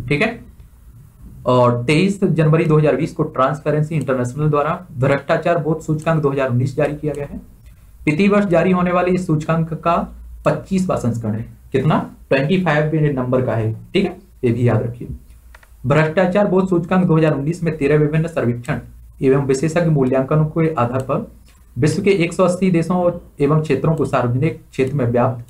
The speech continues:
भ्रष्टाचार के स्तरों के अनुरूप ranking प्रदान की गई है, यानी कि उन्हें क्रम दिया गया है। एक सौ अस्सी देश हैं इसमें। इस सूची में शून्य से सौ, यानी कि ज़ीरो से सौ अंकों तक विस्तारित पैमाने का प्रयोग किया गया है, जहां शून्य का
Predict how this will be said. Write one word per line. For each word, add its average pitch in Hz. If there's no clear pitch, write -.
भ्रष्टाचार 156
के 185
स्तरों 180
के 175
अनुरूप 143
ranking 123
प्रदान 151
की 151
गई 151
है, 175
यानी 117
कि 120
उन्हें 113
क्रम 143
दिया 147
गया 147
है। 190
एक 120
सौ 127
अस्सी 123
देश 117
हैं 110
इसमें। 110
इस 147
सूची 185
में 196
शून्य 156
से 147
सौ, 127
यानी 131
कि -
ज़ीरो 143
से 190
सौ 160
अंकों 156
तक 202
विस्तारित 160
पैमाने 160
का 160
प्रयोग 123
किया 156
गया 151
है, 185
जहां 147
शून्य 180
का 185